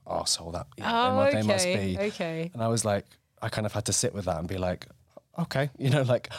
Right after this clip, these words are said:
Speaker 1: I found, I found joy in that, and I could feel, like, embarrassment for someone kind of seeing my vulnerability of being
Speaker 2: Mm.
Speaker 1: joyful, you know, just kind of celebrating that little kind of happy accident and kind of, like, wondering about it. But, uh, I think that's part of the deal is, like, <laughs> it's just kind of, like,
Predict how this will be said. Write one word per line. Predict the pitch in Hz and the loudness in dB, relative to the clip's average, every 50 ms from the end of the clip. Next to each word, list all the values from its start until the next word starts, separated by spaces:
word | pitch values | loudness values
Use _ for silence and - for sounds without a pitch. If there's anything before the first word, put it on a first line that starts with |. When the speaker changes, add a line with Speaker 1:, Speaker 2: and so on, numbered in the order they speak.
| - - | -6 0
Speaker 1:
I | - 127 139 | 2 2 2
found, | 139 - 131 123 117 - | 2 2 2 2 2 0
I | 95 117 | -2 -2
found | 123 - 120 117 113 104 | 0 2 0 0 2 2
joy | 110 110 107 104 | 0 2 2 2
in | 104 95 | 2 0
that, | 92 - - | 0 0 0
and | 104 104 | -2 0
I | - 87 101 | 0 0 -2
could | 101 - - 104 | -2 -2 -6 -4
feel, | - - 101 95 | -2 0 0 2
like, | 92 87 - - | 2 0 0 -2
embarrassment | 90 90 - 95 98 95 90 - - - 87 82 - | -4 -2 0 2 2 2 2 0 -2 -2 -6 -8 -8
for | - - | -6 -4
someone | - 98 92 87 87 87 | -2 -2 0 -2 -4 -6
kind | - - 95 87 | -6 -4 -4 -2
of | 85 | 0
seeing | - - 117 101 95 92 92 90 90 90 | 0 0 2 0 0 0 0 0 0 2
my | 90 92 | 0 0
vulnerability | 98 - 101 101 101 98 95 92 98 101 117 - - 143 139 | 0 0 0 0 0 -2 0 0 0 0 0 0 0 0 0
of | 135 110 - 101 | 0 0 -2 -2
being | 107 107 107 107 | -2 0 2 2
Speaker 2:
Mm. | 98 101 104 | 2 2 2
Speaker 1:
joyful, | 104 110 107 - 131 151 170 180 - | 2 0 0 0 0 0 0 -2 -4
you | - | -8
know, | 104 101 | -10 -6
just | 95 101 - | -6 -4 -4
kind | - 98 | -2 -2
of | 92 | -2
celebrating | - - 101 101 87 90 98 98 - 90 | 0 0 0 0 0 0 0 -2 0 -2
that | 101 - 82 | -4 -4 -4
little | 92 95 78 - | -6 -6 -8 -8
kind | - - 101 92 | -6 -4 -4 -2
of | 87 - - - - - - | -4 -4 -6 -14 -20 -20 -10
happy | - - 95 - - 104 | -8 -8 -8 -8 -6 -6
accident | 95 87 - - - 101 104 113 139 - - - _ _ _ _ _ _ _ _ _ _ _ _ _ _ | -6 -4 -2 -4 -4 -2 -2 -2 -2 -4 -6 -14 _ _ _ _ _ _ _ _ _ _ _ _ _ _
and | 98 92 87 | -6 -6 -4
kind | - 98 92 | -2 -2 -2
of, | 90 87 - | -2 -2 -2
like, | 87 85 80 - - | -2 -2 -4 -6 -6
wondering | 90 90 87 87 92 92 | -4 -4 -2 -2 -2 -2
about | 90 85 87 90 95 | 0 0 0 0 0
it. | 113 - - - | 0 -2 -2 -4
But, | - 87 - | -8 -6 -4
uh, | 87 87 87 87 85 85 - - - - _ _ - | -2 0 0 0 -2 -2 -6 -12 -20 -20 _ _ -10
I | - | -4
think | 131 131 | -2 0
that's | 113 - | 0 -2
part | - - 110 98 67 | -2 -2 0 0 0
of | 71 | 0
the | 87 82 | -2 -2
deal | 98 101 110 98 78 80 80 85 - - | 0 0 0 0 0 -2 -6 -8 -12 -16
is, | 90 87 90 87 | -18 -18 -10 -8
like, | - - 139 - | -6 -4 -4 -2
<laughs> | - | -2
it's | 101 - | -2 0
just | - - - | 0 0 0
kind | - - 101 | 0 -2 -2
of, | 95 90 92 | -2 -2 0
like, | 95 90 90 85 - - | 0 0 0 -2 -6 -12